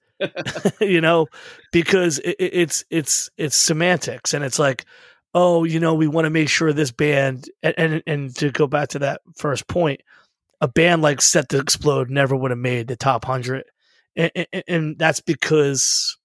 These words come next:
it's the way it goes. It's always about thing. Now, obviously, the certain records probably were placeholders for bands, like in the case of the Title Fight thing. Like, towards the end of the two thousands here,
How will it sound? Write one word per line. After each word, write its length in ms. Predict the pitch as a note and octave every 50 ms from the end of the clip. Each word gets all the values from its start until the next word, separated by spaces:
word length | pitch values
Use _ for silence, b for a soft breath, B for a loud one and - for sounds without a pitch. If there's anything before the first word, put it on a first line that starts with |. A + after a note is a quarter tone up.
| _ _ _ _ _ _ _ _ -
it's 160 | D#3+ C3+ -
the 120 | - F3
way 180 | C#3 D3+ D3 C3+
it 120 | C3 B2+ -
goes. 280 | D3+ C#3+ C3+ A#2+ A2+
It's 80 | A#2 A#2+
always 220 | C#3+ D3 D#3 D3 C#3+
about 440 | C#3+ A#2+ - C3+ C3 C3 C3 - - _ _ _ _ _ _ _ _ _ _ _ _ _
thing. 260 | - E3 C#3 B2+ B2+ B2+
Now, 320 | C#3 C#3+ C3+ C3+ - - _ _
obviously, 640 | - D3+ D#3 D#3 D#3 C3+ - D3+ D3+ C#3+ C#3 C#3 - _ _ _ _ _ _ _ _ _ _ _
the 380 | - C#3+ C3+ C3 B2 B2+ C3 - -
certain 380 | - - - F3+ D3+ D#3 D3 D3
records 580 | D#3 D#3 - - F3+ F3 E3+ D#3+ - - - - _ _ _ _ _ _ _ _ _ _ _ _ _ _ _ _ _ -
probably 320 | - E3+ D#3+ E3 E3+ E3
were 160 | D3+ D#3 C#3
placeholders 800 | - - - D#3 D#3 D#3 C#3+ - D3+ D3+ D3+ D3 C#3+ C#3+ C3+ -
for 180 | - - C#3 B2
bands, 580 | A2+ - B2+ B2 B2+ C3 C#3+ D3+ E3+ - - - _ _ _
like 180 | - D3 C3 B2
in 60 | C3
the 80 | C3+ -
case 280 | - - C#3+ B2 -
of 60 | C#3 B2+
the 80 | B2+
Title 300 | A#2 - C3+ C3 C3+ C3
Fight 220 | - D3 D3 - -
thing. 200 | E3+ D3+ D3+ C#3+
Like, 220 | C3 A#2+ - B B B B B B B B -
towards 280 | - E3 F3+ E3 C#3 C#3
the 80 | D#3 E3
end 120 | E3+ D#3+
of 40 | D3
the 100 | C#3+ B2+
two 180 | - E3 D3+
thousands 460 | B2+ D3 C#3+ C#3 C3+ C3 B2+ C3 A#2 -
here, 360 | C#3 C3+ B2 B2 A#2+ A#2